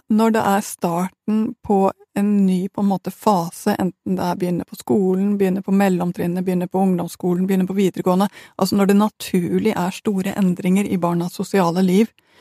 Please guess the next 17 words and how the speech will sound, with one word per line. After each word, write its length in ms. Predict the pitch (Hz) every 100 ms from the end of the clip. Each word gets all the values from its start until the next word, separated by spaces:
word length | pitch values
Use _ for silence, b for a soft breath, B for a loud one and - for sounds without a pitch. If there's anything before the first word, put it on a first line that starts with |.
| b b b b b
så 120 | -
er 80 | 196
det 60 | 311 220
også 380 | - - 190 - -
lettere 640 | 196 190 _ _ - 170 190 - -
enn 160 | 180 156
ellers. 480 | 160 - - - - b b b b b b b -
Og 120 | 220
så 100 | 262
tror 140 | 262
jeg 140 | 247 240
også 340 | - - 240 233 220
at 80 | - _ -
vi 100 | 226 220
skal 300 | - 220 - - _ _ _ _ _ _ - -
tenke 320 | 233 202 196
gjennom 360 | 196 202 214